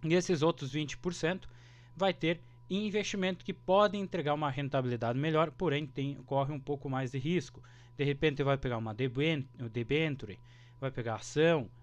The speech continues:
vai pegar um fundo imobiliário, vai pegar uma criptomoedas, um cri, um cra. Então ele vai assumir um pouco mais de risco pra buscar uma melhor rentabilidade, tá?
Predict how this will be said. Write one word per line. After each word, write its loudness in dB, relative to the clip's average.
vai -6
pegar -4
um -4
fundo -4
imobiliário, 2
vai -4
pegar -4
uma -4
criptomoedas, -6
um -6
cri, 0
um -2
cra. -2
Então -4
ele -2
vai 4
assumir -2
um 0
pouco -2
mais 2
de -4
risco -4
pra 0
buscar -4
uma -2
melhor -2
rentabilidade, -8
tá? -10